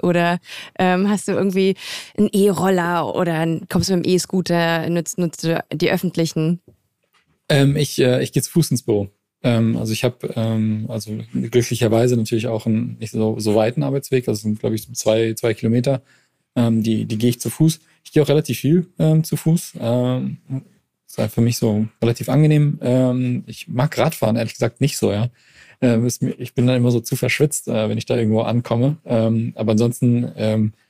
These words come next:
Speaker 2: lebe ich schon das, was ich hier auch, auch darstelle, ähm, auch, auch gerne. Ähm, ich nutz Carsharing, Ö P N V, ähm,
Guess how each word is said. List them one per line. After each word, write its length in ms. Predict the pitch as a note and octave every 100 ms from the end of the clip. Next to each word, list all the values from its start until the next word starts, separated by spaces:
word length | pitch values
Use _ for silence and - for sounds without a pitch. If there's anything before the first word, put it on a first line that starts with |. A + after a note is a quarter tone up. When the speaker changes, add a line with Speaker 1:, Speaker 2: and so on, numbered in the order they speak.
| _ _ _ -
Speaker 2:
lebe 320 | A#2+ C#3 C3+
ich 160 | B2
schon 180 | - B2
das, 220 | A#2 A#2
was 160 | A2+ -
ich 100 | -
hier 340 | B2 - A#2
auch, 280 | A2+ G#2+ -
auch 160 | A#2 -
darstelle, 640 | A#2 A#2+ - C3 C3 C3+ C#3+
ähm, 560 | C3 B2+ B2 A#2+ A#2+ B2
auch, 180 | - A2+ -
auch 160 | C3
gerne. 420 | - A#2+ D3 D#3+ D#3 _ _ _ -
Ähm, 320 | A#2 B2 A#2+
ich 200 | - - _ -
nutz 260 | A#2+ A2+
Carsharing, 680 | - B2+ B2+ C3 A#2+ A#2 A#2+
Ö 100 | B2+
P 140 | - B2
N 100 | A2+
V, 540 | A#2 A2+ A#2+ B2 -
ähm, 640 | A2+ A2+ A2+ A2 A2+ A#2